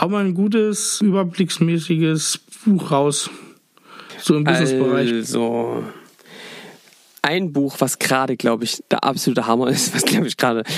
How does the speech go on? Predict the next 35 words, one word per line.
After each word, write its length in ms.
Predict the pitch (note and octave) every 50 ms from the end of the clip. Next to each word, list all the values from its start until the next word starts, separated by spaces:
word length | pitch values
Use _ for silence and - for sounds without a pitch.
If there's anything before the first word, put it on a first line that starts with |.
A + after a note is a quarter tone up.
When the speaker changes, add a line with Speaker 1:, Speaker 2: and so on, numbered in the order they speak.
| E3+ C#3+ - -
Speaker 2:
überlebenswichtig 840 | - D3+ C#3+ B2+ A#2+ A#2 B2+ D3+ F#3 F3 - - C3+ - - - -
ist, 260 | - - D#3+ F3+ - -
ist 380 | - C3+ D#3 E3 - - -
das 100 | - -
Buch 440 | - - C3+ D3+ F#3+ G3+ - - - - - - - - -
von 340 | - - - B2 A#2+ E3 E3 - - _ _ _
Dale 560 | - E3 - A#2+ B2 C#3+ D#3 E3+ F3+ F#3+ G3 - _ _ _ _ _ _ _ _ - -
Carnegie. 520 | - - A#2 A2 A2+ A#2 A#2+ C3+ D#3 A3+ - _ _ _ _ _ _ _ -
Kennt 260 | - - A#2+ A#2+ -
ihr 100 | D3 D3
ja 160 | D#3 E3+ F#3
vielleicht, 460 | F3 - E3+ E3+ F#3 A3+ A#3+ - -
ja. 220 | - - D3 G3+ F#3+ - - - - - - - -
Und 180 | - C#3+ B2 -
zwar 360 | - - B2+ B2+ C#3+ - -
nicht, 280 | - C#3 E3 - - -
wie 80 | C3
man 160 | C3 B2 A#2+
Freunde 300 | B2 - B2+ A#2+ C#3+ D#3+
gewinnt, 260 | D#3 D#3 D#3+ - F#3 -
das 140 | - - - _ - - _ - -
kennt 260 | - - C3 C#3+ D#3 -
die 340 | - - - - - - A#2
meisten, 420 | A2 A2+ A#2+ C#3+ D#3 - - -
ja, 160 | D3 C3 C#3+ D3+
macht 260 | B2+ B2 - - -
das. 140 | F#3+ - - - - - - - - - _ _
Aber 220 | - A#2 A2+ A2+ G#2+
sehr 180 | A#2 C3 D3+
gut 160 | D3+ D#3 -
ist, 220 | - D3+ D3+ - - - -
Sorge 420 | - - B2 C3 C#3+ E3 F3 E3+
dich 200 | D3+ D3 C#3 -
nicht, 300 | - C3+ C#3 - - - -
lebe. 400 | - - A2 A#2+ B2 A2+ - -